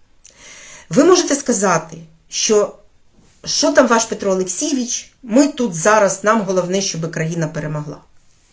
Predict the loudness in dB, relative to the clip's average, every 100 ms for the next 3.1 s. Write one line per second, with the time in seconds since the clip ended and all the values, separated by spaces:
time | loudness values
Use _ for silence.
0 | _ 0 2 2 -2 -4 -4 -4 -8 -6
1 | -4 -4 -6 -10 -10 -10 -6 -8 -8 -8
2 | -6 -4 -4 -6 -12 -10 -6 -4 -6 -8
3 | -16